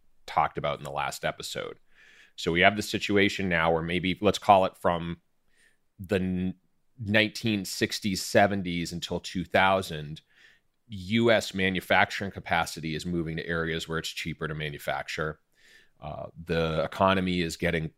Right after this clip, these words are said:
global economy is becoming more integrated, more globalized. China reopens, a lot of that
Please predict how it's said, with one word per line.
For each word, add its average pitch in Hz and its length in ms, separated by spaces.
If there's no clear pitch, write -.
global 110 280
economy 98 460
is 90 100
becoming 92 360
more 87 240
integrated, 80 800
more 92 240
globalized. 78 800
China 101 380
reopens, 87 540
a 82 40
lot 85 220
of 87 60
that 87 260